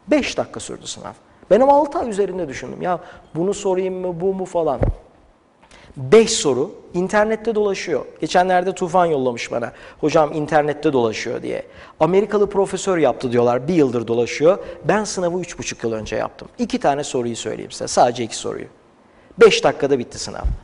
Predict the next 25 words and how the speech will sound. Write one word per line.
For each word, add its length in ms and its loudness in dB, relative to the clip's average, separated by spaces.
Organizasyonunun 1040 2
bütününü 380 -2
görebilme 520 -2
diye 160 0
bir 60 -4
madde 340 -2
vardır. 320 -4
İşletme 440 0
fonksiyonları, 840 -6
ar 200 6
ge, 240 -2
finans, 440 -8
insan 380 -6
kaynakları, 520 -8
pazarlama, 640 -4
ar 80 -2
ge 180 -8
neyse. 340 -10
Kesin 420 0
soracağım, 440 4
ona 140 0
göre 240 -4
dedim. 220 -12
Hepsi 280 -2
ezberlemişler. 760 -2